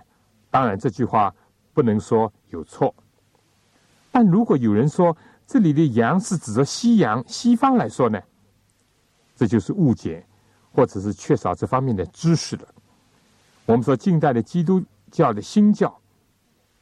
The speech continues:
在一八七零年固然是从英国传入的，但基督教的发源地呢，是在亚洲，而不是在欧洲，更非在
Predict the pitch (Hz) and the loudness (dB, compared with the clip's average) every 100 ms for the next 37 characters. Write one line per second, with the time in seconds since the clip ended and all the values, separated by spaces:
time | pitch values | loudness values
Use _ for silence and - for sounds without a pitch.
0 | _ _ _ 123 110 147 - 151 - - | _ _ _ -2 -2 -4 -2 -2 -2 -4
1 | 165 101 95 82 92 - _ _ _ 240 | -2 0 0 -2 -6 -8 _ _ _ 0
2 | 185 104 110 143 113 110 175 190 156 110 | 2 2 -2 -4 0 0 2 2 2 0
3 | 98 - _ _ _ _ - 92 110 107 | 0 -4 _ _ _ _ -4 0 2 0
4 | 80 - _ _ _ _ _ _ _ _ | -2 -14 _ _ _ _ _ _ _ _
5 | 175 160 - 233 262 226 170 151 - 226 | 0 0 0 0 0 0 -2 -2 -2 -2
6 | 127 120 160 185 117 - _ - 165 147 | 0 -2 2 0 0 -6 _ -10 -2 -2
7 | 117 95 - - 202 226 _ _ _ _ | -2 -8 -12 -2 0 0 _ _ _ _
8 | _ _ _ _ 107 117 139 175 135 131 | _ _ _ _ 0 0 0 -4 -2 -2
9 | 107 - 156 175 214 202 - _ _ _ | -2 0 2 2 2 0 -4 _ _ _
10 | _ _ _ _ _ _ _ _ _ - | _ _ _ _ _ _ _ _ _ 0
11 | 170 120 160 156 139 101 | 0 2 0 0 0 -4